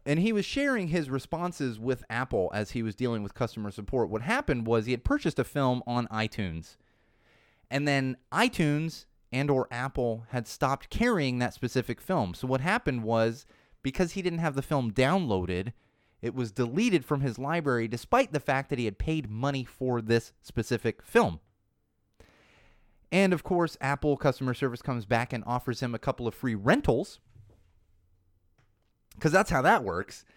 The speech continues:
Imagine that. Imagine, like, twenty years, you know, fifteen, twenty years ago when we all had D V Ds. Imagine some dude comes in your home takes a D V D, steals it,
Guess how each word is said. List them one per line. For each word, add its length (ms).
Imagine 360
that. 300
Imagine, 460
like, 260
twenty 300
years, 320
you 180
know, 140
fifteen, 420
twenty 260
years 220
ago 160
when 160
we 120
all 160
had 140
D 140
V 80
Ds. 260
Imagine 320
some 220
dude 240
comes 240
in 100
your 140
home 480
takes 240
a 60
D 180
V 120
D, 440
steals 480
it, 280